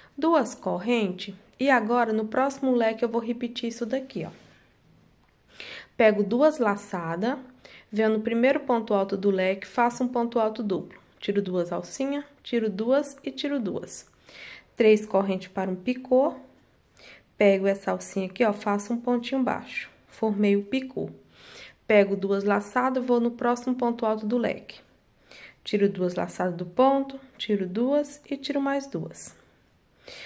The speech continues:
Três correntinhas para outro picô, pego essa alcinha aqui, ó, faço um ponto baixo.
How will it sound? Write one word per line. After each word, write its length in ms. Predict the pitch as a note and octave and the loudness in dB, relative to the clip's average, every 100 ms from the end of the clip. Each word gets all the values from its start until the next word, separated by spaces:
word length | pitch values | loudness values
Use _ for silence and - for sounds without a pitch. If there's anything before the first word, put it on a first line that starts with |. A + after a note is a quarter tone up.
| - _ | -20 _
Três 320 | - G#3+ G3 - | 4 4 4 2
correntinhas 640 | G3 G3 G3 - G3 F#3 | -2 -2 -6 -4 -4 -6
para 260 | - G3 G3 | -4 -2 -2
outro 240 | F#3+ - | -4 -12
picô, 600 | - G#3 G#3 - C#4 D#4+ - - _ _ _ | -6 -6 -2 4 4 2 -4 -20 _ _ _
pego 300 | G#3+ G#3 G3 | 0 0 2
essa 240 | G3+ G3 G3+ | -2 0 -2
alcinha 340 | G3 - G3+ | -2 -2 -4
aqui, 140 | G3+ | 0
ó, 80 | G#3+ | -2
faço 400 | G#3 G#3 G3+ - | -2 -4 -4 -6
um 60 | A#3 | -6
ponto 320 | A#3 A#3 A#3 | -2 -2 0
baixo. 520 | C4+ A#3 - - - | 0 0 -4 -14 -16